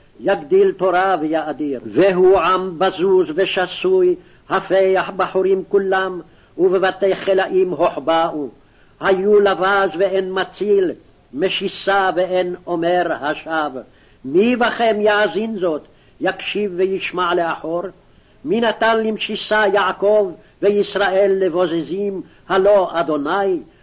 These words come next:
זו חטאנו לו, ולא אבו בדרכם הלוך. ולא שמעו בתורתו. וישפך עליו חמא אפו,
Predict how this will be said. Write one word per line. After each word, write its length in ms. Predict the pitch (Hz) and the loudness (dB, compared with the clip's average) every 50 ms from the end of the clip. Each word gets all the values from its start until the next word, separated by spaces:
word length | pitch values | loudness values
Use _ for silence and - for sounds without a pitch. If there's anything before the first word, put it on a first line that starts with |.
| _ _ _ | _ _ _
זו 320 | 113 104 120 175 233 240 - | -20 -8 -4 -2 0 0 -2
חטאנו 640 | - - 170 147 - - 175 202 208 208 202 202 | -2 -4 -6 -6 -2 -2 0 0 2 2 2 2
לו, 300 | 196 190 185 175 156 123 - - _ _ _ 120 | 4 4 4 2 0 -4 -8 -16 _ _ _ -2
ולא 440 | 143 190 196 190 180 175 160 - - | 0 2 4 4 4 4 2 0 -2
אבו 400 | 170 180 139 139 170 214 226 214 | -4 -4 -4 -2 -2 -2 0 2
בדרכם 600 | 214 202 180 196 196 175 - - 196 196 190 175 | 2 2 2 2 0 -2 -2 -2 -2 -2 -2 -2
הלוך. 400 | 165 185 180 180 185 165 - - - _ _ _ _ _ - | -2 0 2 2 2 0 -2 -8 -16 _ _ _ _ _ -2
ולא 320 | 160 190 180 175 180 165 | 0 2 4 4 2 2
שמעו 600 | - - - 170 170 170 165 165 143 160 170 170 | -2 -4 -4 -2 -2 -2 -2 -2 -2 0 0 0
בתורתו. 720 | 156 160 160 156 160 156 151 151 147 - 156 151 139 120 - - _ _ _ _ _ _ _ _ | 0 -2 -4 -4 -2 -2 -2 -2 -2 -4 -6 -8 -8 -8 -10 -14 _ _ _ _ _ _ _ _
וישפך 760 | 123 156 196 185 196 202 214 - - - - 214 220 214 - - | -2 0 0 0 0 -2 -2 -4 -4 -2 0 0 0 0 -2 -2
עליו 260 | 196 202 202 208 202 202 - - | 0 2 2 2 0 -2 -6 -4
חמא 520 | - 214 202 196 202 202 202 196 - 165 196 | -4 -2 0 0 0 0 0 0 -2 -2 -4
אפו, 460 | 202 - - - 202 196 180 151 | -6 -6 -4 -2 0 0 0 -2